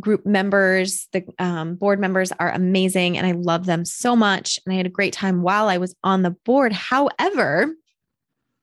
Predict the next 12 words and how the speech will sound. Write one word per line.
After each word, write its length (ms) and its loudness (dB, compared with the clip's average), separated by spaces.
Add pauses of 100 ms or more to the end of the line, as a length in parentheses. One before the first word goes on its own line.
(420)
I 180 2
said 240 0
yes 300 -2
when 120 0
I 120 0
feel 180 -2
like 200 -2
I 80 -4
should 180 -4
have 200 -2
said 200 -2
no. 340 -4